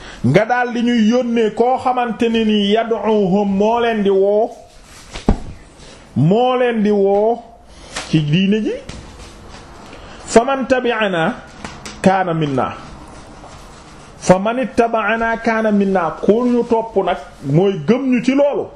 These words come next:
moom ñu na ànd. Waaw. Waman aba qaatalna. Ku bañ nag, ñu door a mën a xare kooku. Qaala Yonent bi alayhi salaatu wa salaam ne ko nag, sadaqta. Riwaaya boobu ne foofu la ko ne,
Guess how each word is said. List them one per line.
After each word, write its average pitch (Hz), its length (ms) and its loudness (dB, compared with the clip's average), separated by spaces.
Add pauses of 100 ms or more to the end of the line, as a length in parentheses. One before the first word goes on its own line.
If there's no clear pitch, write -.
(380)
moom 170 380 2
ñu 180 100 0
na 175 160 0
ànd. 156 280 -2 (1160)
Waaw. 123 260 0 (680)
Waman 208 640 0
aba 233 440 0 (120)
qaatalna. 170 640 0
Ku - 80 4
bañ 254 240 -2
nag, 359 120 -2 (240)
ñu 151 140 2
door 185 220 2
a 208 60 -2
mën 226 160 -2
a 247 40 -2
xare 277 340 0
kooku. 359 280 0 (920)
Qaala 175 300 2
Yonent 180 340 -2
bi 165 80 2
alayhi 165 240 2
salaatu 160 240 0
wa - 40 -10
salaam 156 220 0
ne 151 80 0
ko 151 120 -2
nag, 147 160 -4
sadaqta. - 420 -2 (1160)
Riwaaya 180 480 2
boobu 165 220 0
ne 165 180 0
foofu 185 380 0
la 170 120 0
ko 160 140 0
ne, 160 100 -2